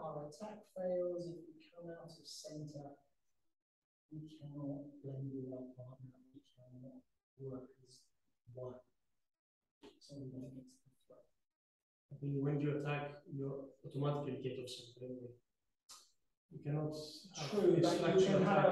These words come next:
Speaker 2: attack.
Speaker 1: pretty focused and, I mean, you can be r-, right in there. We know that my job is to just extend you a bit beyond where your comfort zone is. So this is an effective way to come.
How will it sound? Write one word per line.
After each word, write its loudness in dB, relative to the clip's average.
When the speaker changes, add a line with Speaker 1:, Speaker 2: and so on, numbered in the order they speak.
Speaker 2:
attack. -6
Speaker 1:
pretty 0
focused 4
and, 0
I -6
mean, 4
you 0
can 2
be 6
r-, 8
right 4
in 4
there. 4
We 4
know 6
that 2
my 4
job 0
is -2
to -12
just -8
extend 0
you -2
a 0
bit 2
beyond 0
where 0
your 2
comfort -10
zone -12
is. -20
So -10
this -10
is -12
an -2
effective -2
way 6
to -2
come. 0